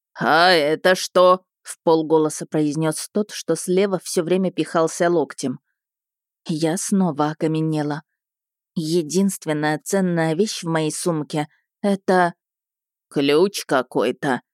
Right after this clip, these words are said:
Старый больно, аж позеленел. На кой воровке такой ключ? Понимаю, если бы отмычки, а тут». «Слушай, Вран, чего прицепился?» возмутился третий.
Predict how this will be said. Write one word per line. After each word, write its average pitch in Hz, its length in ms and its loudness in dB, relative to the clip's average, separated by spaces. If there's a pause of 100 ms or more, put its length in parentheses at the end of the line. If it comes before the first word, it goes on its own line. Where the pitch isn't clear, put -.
(140)
Старый 208 640 2
больно, 143 580 0
аж 170 280 0
позеленел. 175 720 0 (380)
На 160 260 0
кой 208 300 2
воровке 165 580 0
такой 160 360 2
ключ? 165 520 -2 (440)
Понимаю, 165 600 0
если 170 340 0
бы 156 180 2
отмычки, 170 720 -2 (140)
а 165 180 2
тут». 196 400 0 (840)
«Слушай, 156 720 0
Вран, 151 440 0 (140)
чего 175 340 2
прицепился?» 202 880 0 (220)
возмутился 165 760 0
третий. 143 560 -4